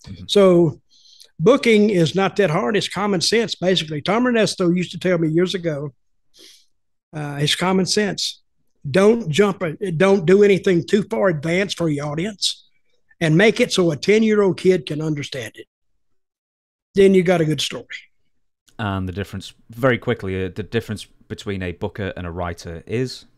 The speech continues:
Speaker 2: Oh, t-, tons. A writer writes for a specific segment on T V.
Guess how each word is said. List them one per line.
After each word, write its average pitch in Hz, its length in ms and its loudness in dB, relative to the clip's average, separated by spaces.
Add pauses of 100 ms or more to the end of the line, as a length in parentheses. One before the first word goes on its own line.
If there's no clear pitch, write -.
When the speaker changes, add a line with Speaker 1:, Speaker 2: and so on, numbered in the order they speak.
(680)
Speaker 2:
Oh, 180 440 -4
t-, - 200 -8 (100)
tons. 156 720 -4 (640)
A 170 80 -4
writer 220 360 2
writes 190 260 2
for 180 220 2
a 143 300 -6 (280)
specific 190 640 0
segment 180 420 0
on 165 140 0
T 165 160 4
V. 143 340 -4